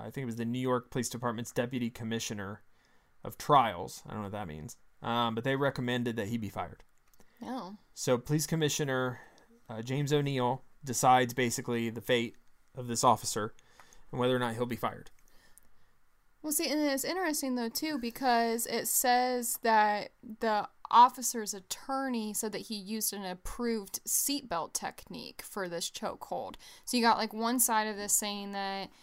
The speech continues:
Speaker 2: he used a banned chokehold and the other side saying that it was approved,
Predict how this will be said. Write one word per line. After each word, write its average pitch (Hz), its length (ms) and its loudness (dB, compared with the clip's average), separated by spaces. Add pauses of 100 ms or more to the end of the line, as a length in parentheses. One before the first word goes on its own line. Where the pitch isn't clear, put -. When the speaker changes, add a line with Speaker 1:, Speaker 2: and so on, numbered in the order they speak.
(160)
Speaker 2:
he 214 440 -4
used 202 360 -4
a 190 80 -4
banned 226 460 -2
chokehold 196 600 -6
and 190 120 -8
the 190 80 -4
other 208 180 0
side 190 280 -4
saying 185 320 -4
that 190 100 -6
it 185 80 -6
was 185 160 -4
approved, 196 800 -6